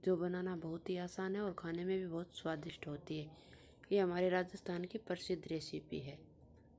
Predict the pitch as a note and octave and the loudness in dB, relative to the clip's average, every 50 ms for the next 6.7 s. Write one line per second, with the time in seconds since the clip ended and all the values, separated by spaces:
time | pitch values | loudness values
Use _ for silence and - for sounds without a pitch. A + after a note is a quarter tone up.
0 | - - - - - - - - - - - - - - - - - - - - | -20 -20 -20 -20 -20 -20 -20 -20 -20 -20 -20 -20 -20 -20 -20 -20 -20 -20 -20 -20
1 | - - - - - - - - - - - - - - - - - - - - | -20 -20 -20 -20 -20 -20 -20 -20 -20 -20 -20 -20 -20 -20 -20 -20 -20 -20 -20 -20
2 | - - - - - - - - F#3 F#3+ F#3 F#3 F#3 F3+ - - - F#3 F#3 F#3+ | -20 -20 -20 -20 -20 -14 0 4 6 6 6 6 4 0 -2 -4 -2 -2 0 0
3 | G3+ F#3+ F#3+ G#3 A3+ A3+ A3 - F#3 F#3+ G3 G3+ F#3 - F3+ F3 E3+ F#3 G#3 G#3+ | 0 2 4 4 4 4 2 0 0 0 0 0 0 0 0 2 2 2 2 2
4 | G#3 F#3 F3 F3+ F3 F3+ - - - G#3 G#3 F#3 - E3+ E3 D#3+ - G#3 G3+ - | 2 4 4 4 2 2 0 2 2 2 2 4 2 0 0 0 0 -2 -2 2
5 | F#3+ F#3 F3+ E3 E3 E3 E3 F#3+ F3+ - - F3 F#3 G3 G3 - - F3+ E3 - | 2 2 4 4 2 2 0 0 -2 -2 -2 0 0 0 0 0 -2 -4 -4 -2
6 | - F3+ F3+ F3+ F3+ F3+ E3+ D#3+ D#3+ E3 D#3+ D#3 - | -2 -2 0 0 0 -2 -2 -2 -2 -2 -4 -4 -8